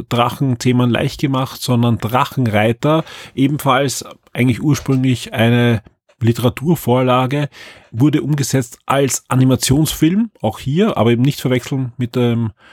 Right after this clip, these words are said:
mit dem anderen Film, mit den anderen Serien, die es da auch schon gibt. Ab sechzehnten März ist Drachenreiter bei Amazon Prime verfügbar. Am siebzehnten dritten blicken wir dann nochmal zu Disney. Da gibt's dann The Punisher, auch hier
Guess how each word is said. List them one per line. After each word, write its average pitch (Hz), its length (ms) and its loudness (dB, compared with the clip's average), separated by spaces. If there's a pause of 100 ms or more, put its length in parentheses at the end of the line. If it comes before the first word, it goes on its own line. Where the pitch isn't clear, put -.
(120)
mit 113 100 -4
dem 127 80 0
anderen 131 280 2
Film, 156 260 0
mit 123 100 0
den 107 60 -4
anderen 120 220 2
Serien, 131 460 0
die 127 60 -4
es 123 80 -8
da 135 80 -4
auch 123 160 -2
schon 135 300 -2
gibt. - 320 -2 (180)
Ab - 140 -6
sechzehnten 143 380 2
März 120 280 2
ist - 260 -4
Drachenreiter 117 960 0 (280)
bei 120 200 -4
Amazon 110 640 2 (240)
Prime 101 320 -2
verfügbar. 135 800 0 (300)
Am 120 160 0
siebzehnten 160 420 -2
dritten 147 320 -2
blicken 139 260 -2
wir 131 120 0
dann 123 100 0
nochmal 120 380 0
zu - 160 -6
Disney. 185 440 2
Da 135 280 -2
gibt's - 340 -6
dann 127 260 2
The 110 100 2
Punisher, 170 760 0
auch - 80 -8
hier 147 400 -4